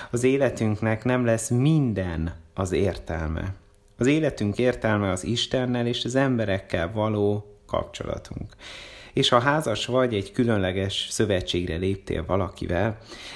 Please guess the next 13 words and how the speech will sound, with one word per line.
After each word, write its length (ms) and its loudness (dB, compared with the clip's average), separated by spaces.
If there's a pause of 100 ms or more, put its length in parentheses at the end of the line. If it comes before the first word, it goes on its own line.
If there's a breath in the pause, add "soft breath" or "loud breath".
ez 180 2
a 100 2
kapcsolatod 760 0
a 60 2
legfontosabb. 920 -4 (320)
Ez 140 -4
egy 160 4
olyan 240 2
keret 340 2
számodra, 540 0
amiben 340 0
Isten 440 0
készített 880 -2